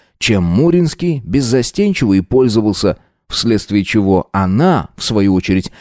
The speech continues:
столь же беззастенчиво высказывала ему все, что думает на его счет. Потому что Карина Ангелова терпеть не могла халатности в работе, да и вообще несправедливости как таковой.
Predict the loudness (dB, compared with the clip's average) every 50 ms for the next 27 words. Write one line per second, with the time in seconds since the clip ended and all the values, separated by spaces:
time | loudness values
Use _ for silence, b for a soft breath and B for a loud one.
0 | B B -6 -6 -2 2 2 2 2 2 0 0 0 0 0 0 0 0 -2 -2
1 | -2 -2 -2 -2 -2 0 -2 -2 -2 b b b -2 0 0 0 0 -2 0 0
2 | 0 0 0 0 2 4 4 4 4 4 2 2 0 -2 -6 -6 -2 0 2 2
3 | 0 0 -2 -2 0 0 2 2 2 2 0 0 0 0 -2 -2 0 0 0 -2
4 | -2 -4 -4 -4 -6 -6 -8 -14 -20 _ _ -2 0 0 0 0 2 2 2 2
5 | 0 0 -2 -4 -4 -4 -2 -2 -2 0 2 2 2 2 2 2 0 -2 -2 -2
6 | 0 0 2 2 2 4 4 4 4 4 4 2 2 0 b b b b b b
7 | 0 2 2 2 2 2 2 0 0 2 2 2 2 2 2 0 0 0 0 0
8 | 0 0 0 2 2 0 0 0 -2 -2 -4 -2 -2 -2 -2 0 0 0 0 0
9 | 0 -2 -2 -2 -4 -8 -10 -10 _ _ -4 -2 0 2 2 2 2 2 0 -2
10 | -2 -2 -2 0 0 2 0 0 -2 -2 -2 -2 0 0 0 2 2 2 2 0
11 | -2 -4 -4 -4 -4 -2 -2 -2 0 0 0 2 2 2 2 0